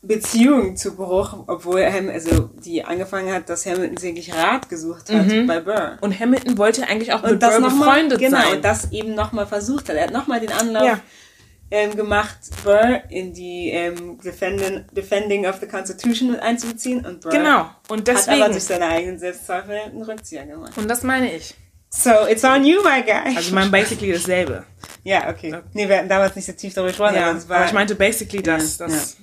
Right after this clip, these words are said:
Speaker 2: wir reden so, als hätten alle anderen das schon mal
Speaker 1: Ich
Speaker 2: drüber
Speaker 1: schwör's dir. Wir kennen ja
Speaker 2: gelesen,
Speaker 1: keine
Speaker 2: gesehen, gehört.
Speaker 1: Was ich in dem Stück grundsätzlich auch nice finde, ähm, das ist jetzt <laughs> nicht mehr so krass inhaltlich, weil ich glaub, dafür haben wir jetzt auch sehr viel
Speaker 2: Ja, wir
Speaker 1: geredet.
Speaker 2: können jetzt nicht so krass
Speaker 1: Ähm,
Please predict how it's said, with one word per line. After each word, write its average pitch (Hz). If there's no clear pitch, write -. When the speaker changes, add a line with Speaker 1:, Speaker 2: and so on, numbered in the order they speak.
Speaker 2:
wir 170
reden 185
so, 190
als 185
hätten 190
alle 175
anderen 185
das 175
schon 180
mal 180
Speaker 1:
Ich 170
Speaker 2:
drüber 170
Speaker 1:
schwör's 165
dir. 156
Wir -
kennen -
ja 196
Speaker 2:
gelesen, 196
Speaker 1:
keine 190
Speaker 2:
gesehen, 190
gehört. 190
Speaker 1:
Was 196
ich 226
in 214
dem 208
Stück 240
grundsätzlich 208
auch 190
nice 175
finde, 175
ähm, 165
das -
ist 165
jetzt -
<laughs> 233
nicht 196
mehr 170
so 156
krass 156
inhaltlich, 190
weil 156
ich -
glaub, 160
dafür -
haben 202
wir 180
jetzt -
auch 185
sehr 175
viel 170
Speaker 2:
Ja, 165
wir 175
Speaker 1:
geredet. 170
Speaker 2:
können 180
jetzt 170
nicht -
so 180
krass 175
Speaker 1:
Ähm, 170